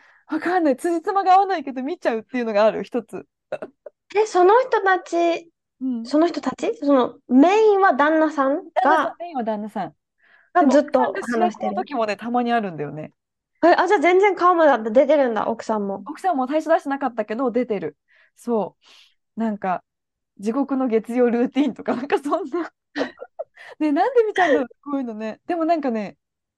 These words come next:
Speaker 1: リアルだからこそ温かみとかも感じるんだよね。なんか、
Speaker 2: あー、なるほどね。
Speaker 1: ちょっとそのネガティブ系で言うと、これいうのも見てる、私実は。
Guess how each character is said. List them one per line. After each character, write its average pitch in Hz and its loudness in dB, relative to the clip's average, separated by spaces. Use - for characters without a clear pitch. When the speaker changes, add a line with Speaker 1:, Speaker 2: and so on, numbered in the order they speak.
Speaker 1:
リ 311 4
ア 453 4
ル 381 -2
だ 339 4
か 339 2
ら 277 2
こ 311 -4
そ 302 -2
温 262 -2
か 269 -6
み 254 -6
と 269 -8
か 226 -4
も 180 -10
感 190 -8
じ 185 -10
る 185 -6
ん 175 -12
だ 180 -6
よ 170 -4
ね。 151 -10
な 233 -6
ん 220 -10
か、 180 -4
Speaker 2:
あ 294 2
ー、 269 0
な 254 2
る 262 2
ほ 262 2
ど 247 0
ね。 240 -2
Speaker 1:
ち 339 -4
ょ 339 -2
っ 285 -4
と 269 -2
そ 254 -2
の 247 -2
ネ 240 -2
ガ 294 4
テ 302 -4
ィ - -4
ブ 285 -6
系 285 -4
で 269 -4
言 269 -4
う 262 -10
と、 359 -2
こ 294 -4
れ 254 0
い 262 -4
う - -4
の 226 -6
も 185 -6
見 196 -8
て 180 -10
る、 151 -8
私 190 -10
実 180 -14
は。 160 -4